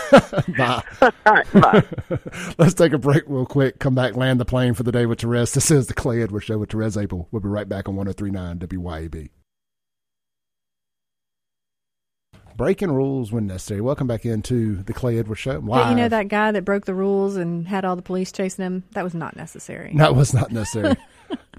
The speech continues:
Speaker 1: But, uh, hopefully they cut their body cams off, and, uh,
Speaker 3: <laughs> Oh,
Speaker 1: that's
Speaker 3: see?
Speaker 1: why he's in the
Speaker 3: Uh-uh.
Speaker 1: hospital,
Speaker 3: I
Speaker 1: not
Speaker 3: can't
Speaker 1: because of
Speaker 3: do
Speaker 1: the
Speaker 3: that.
Speaker 1: wreck.
Speaker 3: Mm-mm. <laughs>
Speaker 1: Breaking rules when necessary. Hashtag good guys win again. I was talking to my friend on the phone last night.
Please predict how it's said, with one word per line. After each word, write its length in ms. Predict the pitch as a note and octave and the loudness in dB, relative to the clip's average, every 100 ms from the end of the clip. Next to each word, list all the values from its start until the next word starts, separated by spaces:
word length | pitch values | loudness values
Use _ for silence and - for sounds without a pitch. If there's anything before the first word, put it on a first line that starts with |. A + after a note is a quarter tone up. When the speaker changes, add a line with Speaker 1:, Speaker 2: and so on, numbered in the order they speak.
| _ | _
Speaker 1:
But, 180 | D#3+ C#3 | 4 6
uh, 220 | C3 A#2+ A2+ | 6 2 -2
hopefully 380 | - F3 - C3 | 2 2 4 0
they 100 | A#2 | 0
cut 180 | B2 B2+ | 0 -2
their 100 | A2+ | -2
body 260 | A2+ B2+ A2+ | 0 0 0
cams 260 | G#2+ G2+ | -2 -2
off, 380 | G#2 G2+ - - - - | -2 -4 -6 -14 -20 -14
and, 260 | A#2 A2 G#2+ | -6 -2 -2
uh, 320 | G#2+ G2+ F#2+ F2+ | -2 -2 -4 -8
Speaker 3:
<laughs> 120 | - G4 - - | 0 2 4 0
Oh, 140 | C#4+ - | -6 2
Speaker 1:
that's 260 | B3+ B3 | 4 4
Speaker 3:
see? 60 | B3+ | 4
Speaker 1:
why 140 | A2+ | 2
he's 160 | A#2+ A#2 | 2 0
in 80 | A2 | 0
the 60 | |
Speaker 3:
Uh-uh. 60 | G#2 | 0
Speaker 1:
hospital, 560 | A2 G2 G2+ G#2+ G2+ F2+ | 0 -2 -2 -2 -2 -4
Speaker 3:
I 60 | B2 | -2
Speaker 1:
not 120 | A#2+ | -2
Speaker 3:
can't 80 | A#2 | 0
Speaker 1:
because 160 | A#2 G2+ | 0 0
of 80 | |
Speaker 3:
do 60 | G2+ | 0
Speaker 1:
the 40 | A2+ | 0
Speaker 3:
that. 60 | A2 - | -2 -6
Speaker 1:
wreck. 80 | - | -12
Speaker 3:
Mm-mm. 360 | G3+ F#3+ G3+ G#3 - | -10 -10 -10 -12 -10
<laughs> 120 | D#4 | -4
Speaker 1:
Breaking 460 | - G#3+ - E3+ D3 - | 2 2 2 -2 -4 -4
rules 480 | A#2+ B2+ B2+ B2 A#2 | 0 0 0 -2 -2
when 280 | A#2+ A2+ - | -2 -2 -4
necessary. 460 | G#2 - G#2 F2 | -6 -6 -6 -4
Hashtag 560 | G2 C3 - A#2+ G#2+ F#2+ _ _ _ _ - | -2 -2 0 -2 -4 -8 _ _ _ _ -6
good 180 | A#2+ | -4
guys 320 | F#2 G2 F#2+ - | -2 -4 -4 -6
win 140 | G2 | -6
again. 260 | F#2+ G2+ F#2+ - - - | -6 -6 -8 -12 -20 -2
I 80 | A3 | 0
was 100 | - | 2
talking 280 | B2+ A#2 | 0 0
to 80 | G#2+ | -2
my 100 | G#2+ | -4
friend 320 | G#2 A#2+ A2+ | -2 -2 -2
on 80 | G#2+ | -2
the 80 | G#2 | -4
phone 320 | - A#2 A2 | -2 -2 -2
last 240 | G#2 G2+ A2 | -4 -6 -6
night. 220 | G2+ | -6